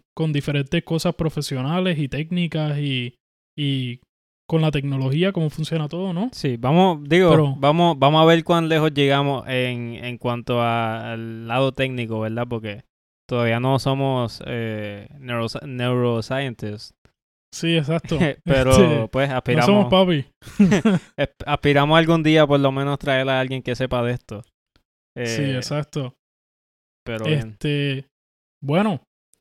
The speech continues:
Speaker 1: y aquí vamos, mi gente, pero, pues, primero que nada, gracias a todos, eh, pues, por seguir escuchándonos.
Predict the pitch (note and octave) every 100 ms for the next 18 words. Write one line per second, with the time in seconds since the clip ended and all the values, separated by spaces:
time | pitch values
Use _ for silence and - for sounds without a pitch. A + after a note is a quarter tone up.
0 | _ - D#3 D3 C#3+ C3+ B2 A#2+ _ _
1 | _ _ - C#3 - D3 F#3 A3+ E3 E3
2 | G#3+ G3+ D#3+ C#3+ C3+ B2 D3 C#3+ - C3
3 | C3+ D#3+ F#3+ F#3+ A#3+ G3+ D3+ D3+ F#3 F#3+
4 | F3 F3 A3+ G3+ E3 _ _ _ _ _
5 | D3 C#3 C#3 C3 C#3 C3 - D3+ C#3 C3+
6 | C3+ D3+ - D3+ E3+ G#3 G#3 G3+ G3+